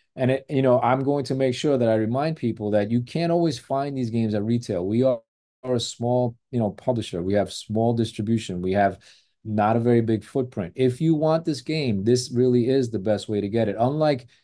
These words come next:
big board game companies that are on Kickstarter, they're gonna make the game anyway and put it everywhere. It's not true for, you know, small guys like me. So we're gonna, you know, definitely remind our backers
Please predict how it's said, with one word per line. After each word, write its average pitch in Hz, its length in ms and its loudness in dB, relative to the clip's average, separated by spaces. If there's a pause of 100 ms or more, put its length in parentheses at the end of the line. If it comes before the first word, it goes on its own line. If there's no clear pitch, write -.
(300)
big 131 340 2
board 127 260 2
game 123 240 -2
companies 123 380 -4
that 104 140 0
are 101 80 0
on 98 100 -2
Kickstarter, 113 480 -2
they're 95 120 0
gonna 98 180 -2
make 113 200 0
the 123 80 -2
game 113 220 -2
anyway 107 300 -2
and 92 100 -6
put 117 160 -2
it 104 100 -2
everywhere. 92 580 0 (340)
It's 110 240 -6
not 120 340 2 (240)
true 127 460 0 (500)
for, 110 560 2
you 127 80 -6
know, 104 120 -4
small 117 360 0
guys 104 260 2
like 95 200 -4
me. 117 300 -4 (760)
So 110 340 4
we're 110 240 0
gonna, 110 220 0 (160)
you 123 100 -4
know, 104 220 -2
definitely 123 380 0
remind 113 400 2
our 104 120 2
backers 98 560 0